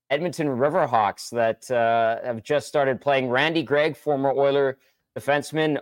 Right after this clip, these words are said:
is a majority owner of the team. He redid the ballpark in downtown Edmonton. It's beautiful, great, great time. And, uh, they,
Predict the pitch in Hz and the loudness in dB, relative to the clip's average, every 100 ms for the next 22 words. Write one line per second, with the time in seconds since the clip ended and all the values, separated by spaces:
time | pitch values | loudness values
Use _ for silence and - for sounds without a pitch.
0 | - 139 135 127 113 131 123 123 117 135 | -2 2 2 2 2 2 2 0 0 0
1 | 139 127 127 139 139 117 117 - 135 160 | 2 0 0 0 0 -2 -8 -4 -2 -2
2 | 143 127 120 101 135 135 143 113 123 131 | -2 -2 -4 -4 -2 0 0 0 2 2
3 | - 131 131 117 123 123 127 123 117 127 | 2 0 0 -2 0 0 0 0 2 0
4 | 120 131 120 92 - 131 139 131 139 131 | -2 -2 -2 -6 -4 0 0 0 2 2
5 | - 131 - _ _ _ _ - 135 139 | 2 -2 -2 _ _ _ _ -2 -2 0
6 | 127 131 135 131 117 117 117 117 117 117 | 2 2 4 2 2 2 2 4 4 4
7 | 127 139 - | 2 0 -4